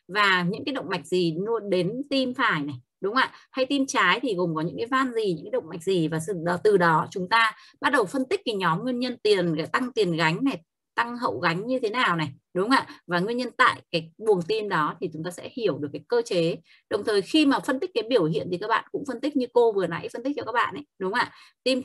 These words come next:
phải thì có nhiệm vụ gì, nhĩ phải làm nhiệm vụ gì, thất phải làm nhiệm vụ gì. Khi nó suy thì nó sẽ không làm được nhiệm vụ đó, đúng không nhỉ?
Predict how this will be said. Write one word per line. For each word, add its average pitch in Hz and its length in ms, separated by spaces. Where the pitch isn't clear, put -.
phải 165 320
thì 147 80
có 151 120
nhiệm 165 220
vụ 170 200
gì, 151 380
nhĩ 202 280
phải 185 200
làm 139 140
nhiệm 151 120
vụ 139 240
gì, 160 260
thất - 140
phải 151 220
làm 139 140
nhiệm - 100
vụ 147 200
gì. 165 300
Khi 311 160
nó 233 100
suy 262 320
thì 165 100
nó 147 120
sẽ - 240
không 214 180
làm 143 160
được 139 100
nhiệm 151 160
vụ - 140
đó, 131 160
đúng 170 120
không 220 120
nhỉ? 214 80